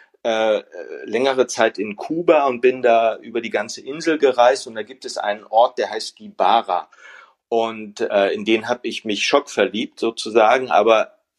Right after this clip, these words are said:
in die Atmosphäre. Und, äh, ich bin am späten Nachmittag angekommen und hatte abends eigentlich auch ein sehr schönes Licht,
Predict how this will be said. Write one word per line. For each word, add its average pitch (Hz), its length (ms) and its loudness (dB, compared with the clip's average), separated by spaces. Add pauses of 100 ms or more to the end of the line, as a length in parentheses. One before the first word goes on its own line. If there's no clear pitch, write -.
in 120 200 -8
die 117 160 -2
Atmosphäre. 120 960 2
Und, 107 240 -8 (500)
äh, 98 320 0 (460)
ich 104 200 -14
bin 120 180 0
am 104 300 -4
späten 139 460 0
Nachmittag 120 480 2
angekommen 170 760 2
und 123 200 -8
hatte - 340 -4
abends 131 400 0
eigentlich 120 400 -6
auch - 160 2
ein 143 100 -6
sehr 113 200 4
schönes 127 460 -4
Licht, 175 360 -4